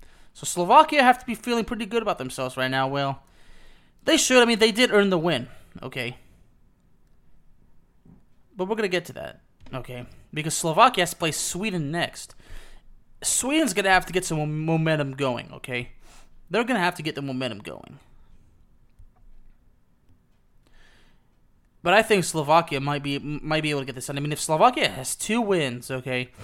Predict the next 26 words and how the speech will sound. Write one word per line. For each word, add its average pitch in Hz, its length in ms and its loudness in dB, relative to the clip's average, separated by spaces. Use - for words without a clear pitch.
and 151 160 -4
Spain 196 340 2
could 170 120 -6
beat - 180 -8
Poland, 165 480 2
if 160 100 -6
S-, - 180 -6
Slovakia 180 560 4
has 160 240 2
the, 147 160 -4
has 151 440 -4
the, 151 220 0
uh, 127 200 2
excuse 190 220 -4
me, 170 60 4
has 156 120 2
two 226 200 -4
wins 208 220 0
going 196 200 0
into 185 120 -2
the 160 60 -6
final 180 300 4
group 170 280 -2
game 185 180 0
against - 200 -6
Spain, 220 400 -2